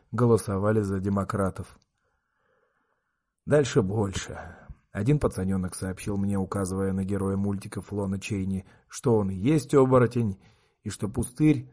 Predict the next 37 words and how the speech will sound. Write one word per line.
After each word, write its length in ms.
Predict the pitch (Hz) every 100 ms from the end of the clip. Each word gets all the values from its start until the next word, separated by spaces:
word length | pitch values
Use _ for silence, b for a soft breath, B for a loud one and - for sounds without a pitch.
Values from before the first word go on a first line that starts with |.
| -
на 140 | 110
тридцать 300 | 107 110 98
девятой 460 | 98 107 107 98 110
и 40 |
Нортон — 400 | 104 104 95 101
это 160 | 101 98
стартовая 500 | - 117 117 113 104
площадка 520 | 110 104 - 104 -
для 160 | 95 101
его 180 | 98 95
ракеты. 600 | 95 - 147 147 135 113 b b b b b b b b b b b b b _
Затем 320 | 117 117 156
была 300 | 135 127 127
беседа 480 | 117 113 - 135 120
с 100 | 98
одним 340 | 113 117 120
узнавшим 500 | 117 104 120 101 - 110
меня 260 | 113 117 113
фанатом, 640 | 107 107 127 147 131 139
который 340 | 135 127 127 120
попросил 480 | 117 123 117 123
у 60 | 117
меня 240 | 117 120
автограф, 560 | 113 - 120 110 110 101
а 100 | 185
потом, 360 | 190 123 127 120
не 80 | 113
моргнув 400 | 113 110 117 104
глазом, 400 | 123 120 110 98
заявил, 360 | 101 104 110
что 220 | 104 -
убийцей 380 | 120 120 127 123
был 160 | 110 107
Бассет 440 | 98 117 107 117
Хаунд, 400 | - 139 104 95
его 200 | 104 104
соседа, 640 | 98 113 - 127 90 76